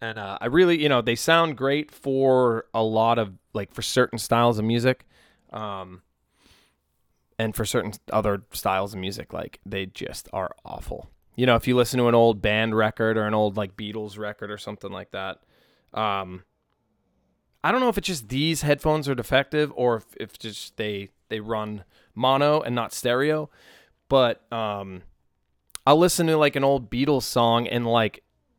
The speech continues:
vocals just won't be in the recording, or, like, a guitar part, uh, that you, that is, like, iconic to the song just won't be there.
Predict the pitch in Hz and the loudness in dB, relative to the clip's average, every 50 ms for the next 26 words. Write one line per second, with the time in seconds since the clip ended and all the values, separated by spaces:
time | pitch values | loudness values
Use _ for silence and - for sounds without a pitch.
0 | _ _ - 113 101 123 120 123 - - 123 120 110 98 - - 104 95 - - | _ _ -8 0 4 6 6 6 4 0 -2 -2 -2 -4 -6 -8 -8 -8 -8 -6
1 | 107 104 107 104 - - 107 101 - - 101 101 98 92 90 _ - - 185 117 | -4 -2 -4 -4 -4 -8 -10 -8 -6 -6 -6 -6 -6 -8 -10 _ -8 -8 -6 -8
2 | 98 - - 101 98 90 87 76 73 - _ _ - - 110 123 - 101 104 - | -8 -8 -6 -4 -4 -4 -6 -8 -12 -16 _ _ -6 -4 -2 -2 -2 -4 -6 -8
3 | - - - 120 104 113 - - 127 120 117 120 117 - - 110 107 98 98 - | -10 -10 -8 -6 -6 -6 -6 0 4 4 4 4 4 2 2 2 2 2 0 -6
4 | _ _ _ - - - _ _ _ - - - 104 101 95 95 95 92 92 90 | _ _ _ -20 -20 -20 _ _ _ -6 -2 0 2 2 2 2 0 0 -2 -4
5 | - _ _ _ _ _ _ _ _ _ _ _ _ _ _ _ _ _ _ _ | -10 _ _ _ _ _ _ _ _ _ _ _ _ _ _ _ _ _ _ _
6 | - 127 123 110 98 - 110 107 110 110 110 107 107 107 104 104 101 101 95 - | -4 0 0 0 0 -2 -2 -2 0 0 2 2 2 0 0 0 -2 -4 -6 -10
7 | - _ _ _ _ _ _ _ _ _ - 123 117 107 117 98 107 107 107 - | -16 _ _ _ _ _ _ _ _ _ -4 -2 -2 -2 -2 -4 -4 -4 -4 -2
8 | - 107 107 - - 110 107 104 107 - - - 107 90 101 - - 113 101 95 | -2 -2 -2 -2 -4 -4 -2 -2 -4 -6 -6 -8 -8 -8 -6 -4 -2 -2 -2 -2
9 | 95 95 - 98 - - 98 98 95 90 - - 98 98 95 95 92 90 | -4 -8 -8 -10 -10 -8 -6 -8 -8 -8 -10 -10 -10 -8 -8 -8 -8 -10